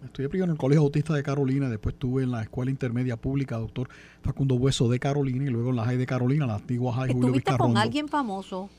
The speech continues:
Speaker 2: en la escuela, en la High? Sí, porque fel-, lo felicitaste aquí en un momento o lamentaste su partida o algo.
Speaker 1: Bueno, hay, eh, algunas personas que, eh, obviamente de, de Carolina, ¿no? Que fueron,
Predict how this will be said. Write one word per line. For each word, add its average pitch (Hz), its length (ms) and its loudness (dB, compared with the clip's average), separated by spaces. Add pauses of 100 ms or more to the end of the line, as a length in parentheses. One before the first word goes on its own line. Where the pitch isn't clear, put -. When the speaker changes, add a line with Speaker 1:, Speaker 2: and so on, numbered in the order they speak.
(100)
Speaker 2:
en 185 200 -8
la 180 40 -8
escuela, 170 600 -6
en 180 140 -6
la 170 80 -4
High? 165 360 0
Sí, 254 340 -6
porque 185 220 -10
fel-, 196 160 -10
lo 190 80 -8
felicitaste 190 680 -10
aquí 202 380 -10
en 196 80 -8
un 196 100 -10
momento 202 380 -8
o 180 160 -4
lamentaste 175 560 -4
su 220 120 -10
partida 208 600 -6
o 180 100 -4
algo. 175 220 -4
Speaker 1:
Bueno, 156 280 2
hay, 175 340 -2
eh, 135 200 -2
algunas 131 400 -2
personas 151 640 -2
que, 117 560 -6 (100)
eh, 120 440 -8 (320)
obviamente 131 600 -4
de, 117 180 -6 (100)
de 135 100 -10
Carolina, 131 480 -2
¿no? 147 160 -4
Que 117 180 -8
fueron, 127 440 -4